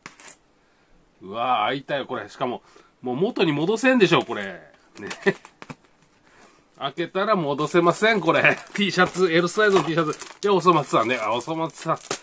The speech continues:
多いな、おそ松さん。はい。おそ松さん、多い。アクリルさん。これ、でも結構でかいから、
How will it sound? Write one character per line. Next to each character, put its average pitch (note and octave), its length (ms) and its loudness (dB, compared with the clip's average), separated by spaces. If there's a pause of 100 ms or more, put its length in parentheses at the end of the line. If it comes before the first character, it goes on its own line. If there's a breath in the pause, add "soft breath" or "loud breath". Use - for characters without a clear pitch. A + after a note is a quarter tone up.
(380)
多 F3 320 4
い F#3+ 80 6
な、 F3+ 180 0
お E3+ 40 -2
そ F#3 120 -4
松 F3 200 -6
さ F3+ 180 -4 (100)
ん。 B2 40 -18
は D3+ 180 -8
い。 F3+ 160 -4 (1500)
お C3 60 -10
そ D#3+ 80 -12
松 E3+ 100 -4
さ F3+ 80 -2
ん、 A#2 80 -4
多 F#3+ 440 2
い。 G3 160 -2 (120)
ア A#2+ 160 -12
ク F3 160 2
リ F3+ 100 2
ル F3 80 2
さ D#3+ 120 -2
ん。 - 40 -12
こ C3+ 80 -6
れ、 B2 60 -6
で A2+ 80 -10
も A2 80 -10
結 - 140 -16
構 D#3 120 -6
で G#2 100 -10
か E3+ 120 0
い D#3+ 80 -2
か A2+ 80 -6
ら、 F2+ 180 -8